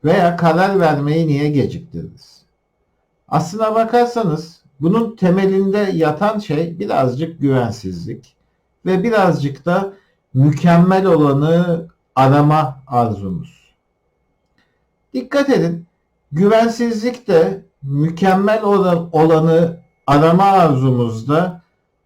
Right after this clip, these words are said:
baktığınızda temelinde endişeyi ve korkuyu barındırıyor. Neden korkuyoruz?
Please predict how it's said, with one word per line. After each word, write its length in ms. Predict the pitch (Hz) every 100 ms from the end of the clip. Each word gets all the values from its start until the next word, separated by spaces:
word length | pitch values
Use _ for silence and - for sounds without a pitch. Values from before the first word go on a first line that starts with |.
| _ _ _
baktığınızda 1300 | 120 170 208 - 214 202 185 160 156 185 202 190 - _ _ _ _ _
temelinde 920 | - 175 190 190 160 143 160 190 - _ -
endişeyi 1000 | 135 139 139 143 - 143 131 143 139 - _ 107
ve 380 | 113 131 131 131
korkuyu 560 | 117 110 - 123 113
barındırıyor. 600 | 107 90 87 80 65 57 _ _ _ _ _ _ _ _ -
Neden 400 | 123 180 175 226
korkuyoruz? 880 | 226 190 - 156 139 202 - _